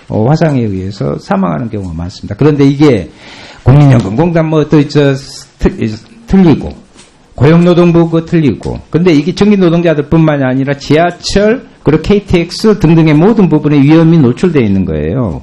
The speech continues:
그래서 화상이라는 부분은 소방공무원도 마찬가지고. 그래서 저는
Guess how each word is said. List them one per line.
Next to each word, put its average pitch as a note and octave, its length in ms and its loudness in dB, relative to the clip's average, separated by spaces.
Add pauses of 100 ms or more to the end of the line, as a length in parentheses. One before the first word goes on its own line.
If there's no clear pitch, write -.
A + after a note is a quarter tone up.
그래서 A2+ 280 -6 (400)
화상이라는 A3+ 720 -2
부분은 B2 240 -4
소방공무원도 B2+ 720 -2
마찬가지고. D#2+ 560 -8
그래서 C3+ 180 0 (100)
저는 C3 720 0